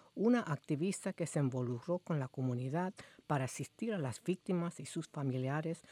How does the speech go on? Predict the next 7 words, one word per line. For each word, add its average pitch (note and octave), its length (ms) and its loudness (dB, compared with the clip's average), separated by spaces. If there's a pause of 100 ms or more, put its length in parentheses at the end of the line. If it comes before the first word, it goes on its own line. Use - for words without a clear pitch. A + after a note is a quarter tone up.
(220)
con D3+ 160 6
servicios D#3+ 640 0
sociales D#3 720 0 (200)
y D3 120 2
de C#3 120 2
salud C#3+ 380 2
mental C#3 640 2